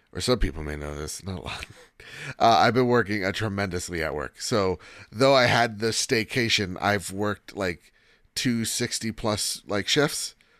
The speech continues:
I've been working a lot, so I've not had really any time to play a video game. But what I have been doing on the spare time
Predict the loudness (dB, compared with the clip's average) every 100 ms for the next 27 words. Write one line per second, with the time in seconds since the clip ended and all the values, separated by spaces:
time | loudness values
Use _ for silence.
0 | _ -6 0 2 4 4 4 2 0 -4
1 | 0 2 2 0 0 2 0 0 0 -4
2 | -14 -20 -20 -8 2 4 6 6 2 0
3 | -2 -2 -2 -2 -4 -2 0 2 2 0
4 | 0 2 4 4 2 -6 _ -20 -20 -20
5 | -20 0 4 6 6 6 6 4 4 4
6 | 4 4 2 2 4 2 2 0 -2 -6
7 | 0 4 4 2 0 0 0